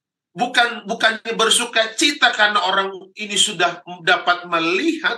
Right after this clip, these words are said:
tapi lihat, lihat. Orang ini melihat, "Loh, ini bukannya dia pengemis, ya?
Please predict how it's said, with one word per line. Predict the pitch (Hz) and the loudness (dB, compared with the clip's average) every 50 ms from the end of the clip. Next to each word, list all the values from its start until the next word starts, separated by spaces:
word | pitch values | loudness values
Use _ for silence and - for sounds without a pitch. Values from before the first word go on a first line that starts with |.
| - - | -2 -2
tapi | 214 - - - | -2 -2 -2 -2
lihat, | 370 339 - 240 202 - 143 | -2 0 2 2 2 2 0
lihat. | 117 107 - - - - - _ _ - - _ _ - | -6 -10 -10 -14 -20 -20 -20 _ _ -20 -20 _ _ -2
Orang | 226 240 269 320 370 | 0 2 2 2 2
ini | 415 415 392 | 2 0 0
melihat, | - - 196 190 - - 233 | 2 2 2 0 0 0 -2
"Loh, | 190 - - - _ _ _ _ _ | -4 -4 -6 -14 _ _ _ _ _
ini | - 277 285 381 392 | -10 -6 -4 -4 -4
bukannya | 381 381 381 381 403 415 | -2 -2 -2 0 2 2
dia | 415 453 - - | 2 2 2 0
pengemis, | 370 370 392 370 339 339 359 359 - - - | -2 -4 -4 -4 0 0 2 2 0 0 -4
ya? | 113 110 110 | -6 -8 -10